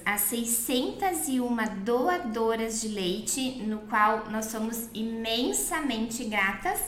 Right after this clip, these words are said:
a todas elas. Ah, e isso possibilitou alimentar em torno de trezentas crianças, né? Então, a gente,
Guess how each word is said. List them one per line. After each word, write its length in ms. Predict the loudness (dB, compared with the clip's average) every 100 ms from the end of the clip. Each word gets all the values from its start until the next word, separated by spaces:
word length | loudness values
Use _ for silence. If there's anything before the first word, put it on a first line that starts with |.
| -6 -12
a 140 | -6 -6
todas 600 | -4 -2 -2 2 0 2
elas. 600 | 0 0 2 0 0 -4 -10 -16 -18 -18 -8
Ah, 320 | 0 4 4 4
e 220 | 6 6
isso 220 | 4 0
possibilitou 1300 | 0 0 0 2 0 2 0 -2 -2 2 2 0 -8 -6
alimentar 720 | 0 0 2 2 2 0 0 0
em 120 | -2
torno 280 | -2 0 0
de 160 | -2
trezentas 920 | -4 -4 -2 -2 0 0 -2 -4 -4 -4
crianças, 1000 | -2 0 0 0 0 -4 -4 -4 -4 -6 -8
né? 340 | -4 0 0
Então, 220 | 0 -2 -2
a 80 |
gente, 440 | -2 0 -2 -4